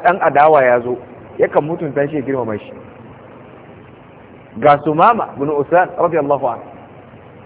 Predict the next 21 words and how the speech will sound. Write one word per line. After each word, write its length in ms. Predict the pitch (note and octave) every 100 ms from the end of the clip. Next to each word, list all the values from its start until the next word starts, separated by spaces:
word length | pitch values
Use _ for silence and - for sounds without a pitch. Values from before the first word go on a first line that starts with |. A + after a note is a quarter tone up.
| - -
wanda 300 | C#3+ G#3+ A3+
me 100 | F#3 G#3+
bai 120 | G#3 E3
yi 40 |
ba, 240 | E3+ E3+ - - - -
amma 240 | D#3 F#3+ A3
da 100 | G3
aka 160 | G#3+ F#3
zo 120 | F#3
da 60 | F#3
shi 160 | F#3 F#3+
sai 120 | F#3
ce, 100 | F#3+
"Ku 220 | E3+ D#3+ -
tatsan 360 | F#3+ F#3+ G3 G3+
masa 180 | G#3 G3+
daga 260 | D#3+ D3+ - - C#3
nonon 400 | F3+ G3+ F3+ D3 B2 - -
raƙuma 480 | D3+ D3+ E3 E3+ - -
ya 120 | D#3+ F3
sha." 300 | G3 F3+